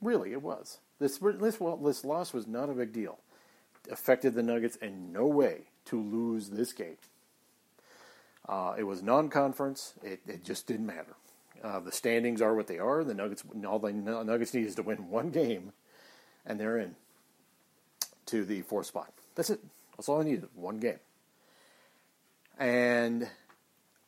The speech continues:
I think Michael Malone missed an opportunity to just get Porter and Jokic some rest if Gordon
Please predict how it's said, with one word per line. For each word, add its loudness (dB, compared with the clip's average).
I 6
think 2
Michael 2
Malone 0
missed -2
an 0
opportunity -4
to -6
just -4
get 0
Porter 2
and -6
Jokic -6
some -10
rest -10
if -2
Gordon 2